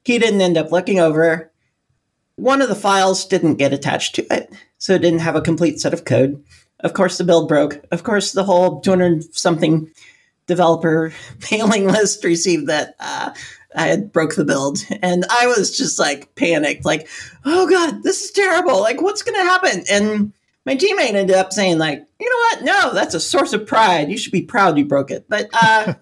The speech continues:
<laughs> at that moment, I was really kind of in this, like, "Oh gosh, like, I don't even know that I can pull this off. Like, how am I ever going to get into the career and do this?" Like,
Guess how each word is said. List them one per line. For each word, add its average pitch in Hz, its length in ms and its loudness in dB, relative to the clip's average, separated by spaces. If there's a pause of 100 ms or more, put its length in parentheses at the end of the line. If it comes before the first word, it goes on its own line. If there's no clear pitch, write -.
(100)
<laughs> - 580 -12
at 226 160 -4
that 403 180 0
moment, 214 340 0
I 208 160 0
was 202 300 -2
really 202 300 2
kind 202 240 -2
of 180 80 0
in 156 100 0
this, 170 220 2
like, 185 260 0 (320)
"Oh 247 160 2
gosh, 175 520 2
like, 165 240 -4
I 202 120 0
don't 220 200 2
even 160 180 2
know 151 160 2
that 151 120 2
I 151 80 0
can 143 160 0
pull 147 180 0
this 139 180 -2
off. 151 320 0
Like, - 140 -6
how 170 160 -2
am 170 100 2
I 160 160 0
ever 156 240 2
going 156 240 2
to 156 80 2
get 156 160 0
into 156 200 -2
the - 100 -4
career 156 540 0 (580)
and 160 180 0
do 156 160 4
this?" 139 360 -4
Like, - 340 -6